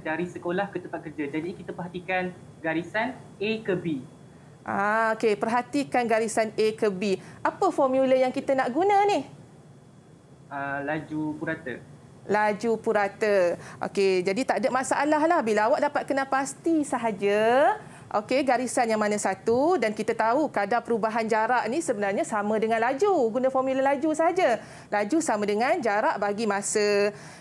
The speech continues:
Speaker 2: Jadi kita, ah, tapi kalau perhatikan betul-betul kat sini, nampak tak? Empat puluh lapan kilometer per jam. Sedangkan pada s-, pada graf, unit yang dibar-, diberi ialah kilometer dan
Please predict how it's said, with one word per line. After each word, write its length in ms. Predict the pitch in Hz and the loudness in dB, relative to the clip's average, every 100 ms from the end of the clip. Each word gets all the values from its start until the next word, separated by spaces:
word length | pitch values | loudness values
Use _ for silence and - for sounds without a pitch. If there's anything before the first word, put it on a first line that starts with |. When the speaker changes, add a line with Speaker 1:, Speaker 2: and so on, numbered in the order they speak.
| - | -8
Speaker 2:
Jadi 340 | 185 202 254 320 | -2 0 0 -2
kita, 560 | 240 220 254 277 381 415 - - - - | -2 -2 2 4 2 0 -16 -20 -14 -6
ah, 400 | 202 214 220 226 | -2 0 0 0
tapi 220 | 247 - | -2 0
kalau 240 | 359 339 | 2 0
perhatikan 640 | 339 277 294 - 311 - 247 | 0 -2 -2 0 0 2 0
betul-betul 560 | 262 240 240 - 214 | 0 -2 -2 -2 0
kat 80 | 220 | -2
sini, 420 | - 202 185 233 370 - - - - - - | -2 -2 0 0 -2 -12 -20 -20 -20 -20 -8
nampak 400 | 269 370 349 - | -4 0 0 0
tak? 160 | 196 - - - - | -4 -6 -12 -20 -4
Empat 100 | 262 262 | -2 2
puluh 100 | 285 | 2
lapan 240 | 311 403 415 415 | 2 2 0 2
kilometer 560 | 320 320 302 - 269 | 2 2 0 0 0
per 240 | 262 233 226 | 2 0 0
jam. 240 | 208 175 - - - | -2 -2 -10 -18 -8
Sedangkan 640 | - 220 208 214 254 269 330 | -2 0 -2 -2 -2 -2 0
pada 400 | 285 285 381 381 | 0 2 2 2
s-, 320 | - - - | 0 -6 -2
pada 240 | 262 294 | 0 0
graf, 480 | 339 247 208 330 - - - - - - - | 0 0 0 -2 -8 -20 -20 -20 -20 -12 -2
unit 400 | 247 320 370 - | 2 2 2 2
yang 160 | 294 | 0
dibar-, 400 | 294 254 254 240 | 2 2 2 2
diberi 480 | 226 240 233 269 330 | 0 2 2 2 2
ialah 160 | 254 - | 0 0
kilometer 720 | 302 254 226 214 220 285 277 | 0 2 2 0 0 2 2
dan 240 | 262 311 | 2 0